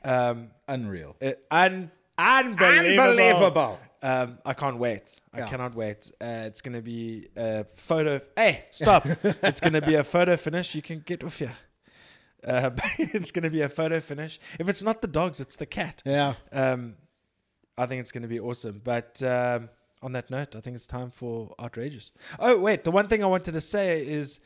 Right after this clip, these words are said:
Speaker 1: the, the downside from this weekend was, um, pretty average performance from McLaren.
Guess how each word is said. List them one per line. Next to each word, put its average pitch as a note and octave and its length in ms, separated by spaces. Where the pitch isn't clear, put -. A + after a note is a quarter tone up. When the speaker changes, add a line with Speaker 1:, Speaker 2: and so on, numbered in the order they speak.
Speaker 1:
the, D#3 120
the D3 220
downside C#3+ 720
from C#3 220
this C3 140
weekend C3 440
was, A#2+ 460
um, A2 380
pretty E3 460
average C3+ 340
performance B2+ 540
from A2 500
McLaren. G#2 320